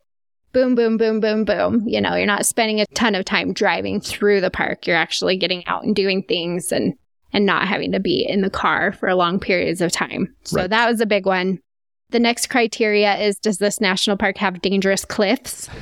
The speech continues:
Speaker 2: <laughs>
Speaker 1: So
Speaker 2: Yes.
Speaker 1: there are some parks like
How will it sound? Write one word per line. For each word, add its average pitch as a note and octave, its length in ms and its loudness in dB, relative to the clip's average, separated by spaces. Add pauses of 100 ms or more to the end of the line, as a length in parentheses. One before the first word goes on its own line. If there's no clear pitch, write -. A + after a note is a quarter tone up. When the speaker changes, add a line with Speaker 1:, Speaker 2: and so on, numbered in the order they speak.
(240)
Speaker 2:
<laughs> - 380 -4 (1080)
Speaker 1:
So A3+ 280 0
Speaker 2:
Yes. - 120 2 (160)
Speaker 1:
there C#4 120 4
are C4+ 40 4
some A#3+ 260 0
parks A#3 440 -2
like G#3 220 2